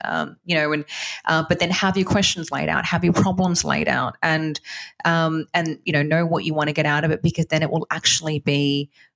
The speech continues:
really fruitful rather than, "Oh, let's just,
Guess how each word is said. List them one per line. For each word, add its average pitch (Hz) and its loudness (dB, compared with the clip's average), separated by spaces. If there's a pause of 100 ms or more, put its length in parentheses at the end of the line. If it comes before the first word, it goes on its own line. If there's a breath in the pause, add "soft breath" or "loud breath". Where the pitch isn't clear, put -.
(140)
really 160 4
fruitful 156 2
rather 143 2
than, 143 0
"Oh, 156 -2
let's - 2
just, - 0